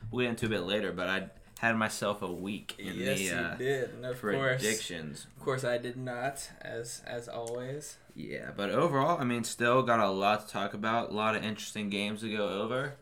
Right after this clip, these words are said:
Speaker 2: Yes.
Speaker 1: So we can hop right into it with some news for the week. Starting off with a surprising signing, honestly, is the Rams signing Carson Wentz
Speaker 2: Yes.
Speaker 1: to, uh, back up,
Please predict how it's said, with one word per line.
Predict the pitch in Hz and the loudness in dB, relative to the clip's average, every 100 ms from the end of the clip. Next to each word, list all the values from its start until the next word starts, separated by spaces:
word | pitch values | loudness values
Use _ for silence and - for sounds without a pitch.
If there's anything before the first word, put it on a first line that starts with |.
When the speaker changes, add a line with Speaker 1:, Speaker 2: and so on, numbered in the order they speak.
| - | -18
Speaker 2:
Yes. | - - 143 104 139 156 | -6 0 0 0 -4 -4
Speaker 1:
So | |
we | 110 110 | -2 -2
can | 104 | -2
hop | 107 110 110 | -2 -4 -2
right | 104 110 107 - | 0 0 0 0
into | 127 127 131 104 | -2 0 0 0
it | 107 135 - - - - | 0 -2 -6 -20 -20 -6
with | 113 113 | -4 -4
some | - 120 107 92 | -4 -4 -4 -2
news | 92 113 123 | -2 -2 -2
for | 113 | -2
the | 101 | -2
week. | 101 101 | -2 -4
Starting | - 131 127 | -2 0 2
off | 131 | 0
with | 131 110 | 0 0
a | 95 90 - - - - | -2 -4 -10 -20 0 2
surprising | 113 117 - 123 175 160 120 98 | 2 0 4 4 4 2 0 -2
signing, | - 104 101 92 90 90 92 - - - | -4 -2 -2 -2 -4 -8 -12 -16 -20 -8
honestly, | 90 95 90 - 73 | -4 -4 -4 -8 -10
is | 85 92 95 | -6 -6 -4
the | 95 | -2
Rams | 92 90 104 135 127 120 - | -2 0 2 4 2 0 -4
signing | - 113 117 104 | -4 -2 -2 -4
Carson | - 101 117 123 87 | -6 -6 -4 -4 -2
Wentz | 98 120 90 117 | -2 -2 -4 -6
Speaker 2:
Yes. | 131 101 71 - - - - - | -4 -6 -8 -12 -12 -14 -16 -10
Speaker 1:
to, | - 110 107 | -4 0 4
uh, | 104 98 | 6 6
back | 95 104 110 120 | 4 2 2 2
up, | 113 - | 0 -2